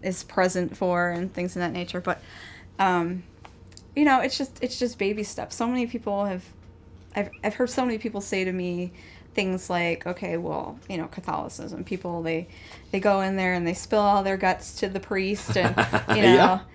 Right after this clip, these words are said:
Speaker 1: why is it that they have to go to, you know, a, a man and, you know, profess what it is they have to say?" And,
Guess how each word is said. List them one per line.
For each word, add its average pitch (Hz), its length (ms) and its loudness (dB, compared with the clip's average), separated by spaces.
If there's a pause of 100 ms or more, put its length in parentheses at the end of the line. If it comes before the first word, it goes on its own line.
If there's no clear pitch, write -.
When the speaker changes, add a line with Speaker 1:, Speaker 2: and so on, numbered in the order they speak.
(500)
Speaker 1:
why 220 280 8
is 214 240 4
it 214 100 0
that 202 140 0
they - 140 2
have 196 300 -2
to 190 80 -2
go 180 260 0
to, 170 580 -4 (220)
you 220 120 -2
know, 170 300 -2
a, 185 140 -2 (120)
a 202 40 4
man 175 580 0 (120)
and, 180 600 0 (760)
you 220 120 0
know, 180 280 0
profess - 500 -2
what 190 180 0
it 170 120 -2
is 170 160 0
they - 140 -2
have 180 200 -2
to 175 100 -8
say?" 135 500 -2
And, 170 440 0